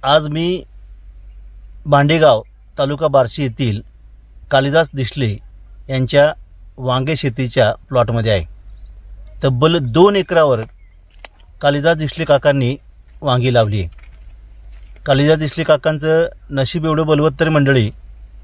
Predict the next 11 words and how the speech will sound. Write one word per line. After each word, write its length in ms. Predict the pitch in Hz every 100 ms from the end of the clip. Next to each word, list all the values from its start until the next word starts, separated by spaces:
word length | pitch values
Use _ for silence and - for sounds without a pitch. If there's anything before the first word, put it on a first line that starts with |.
| - - - - -
की 100 | 175
त्यांना 320 | 147 160 165
त्या 140 | 156 160
ठिकाणी 340 | 151 156 175
दर 220 | 139 139
सापडला 440 | 127 120 117 101 82 - - - 135
आणि 120 | 139
दरामुळे 500 | 123 131 135 147 123
लाखो 300 | 123 - 170
रुपयांचं 360 | 156 165 160
उत्पन्न 420 | 147 - 143 117